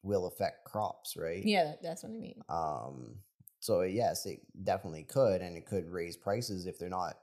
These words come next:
Speaker 1: yielding as much as they are used to. Um, and then if they're not yielding as much,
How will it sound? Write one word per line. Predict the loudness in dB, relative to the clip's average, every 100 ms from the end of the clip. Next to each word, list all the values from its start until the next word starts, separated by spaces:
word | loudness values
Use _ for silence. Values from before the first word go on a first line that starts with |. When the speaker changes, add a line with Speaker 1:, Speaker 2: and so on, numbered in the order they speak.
| _
Speaker 1:
yielding | -6 0 2 2 0 -4
as | -6
much | -4 -4 -4
as | -4 -4 -6
they | -8 -8 -8 -14 _ _
are | -2 -2
used | 0 0 -2 -4
to. | -10 -10 _ _ _ _ _ _ -6
Um, | -2 -2 -2 -4 -8
and | -4 -4
then | -4
if | -6
they're | -2 0
not | 0 -2
yielding | -4 -6 -6 -10
as | -10
much, | -6 -6 -6 -14 -16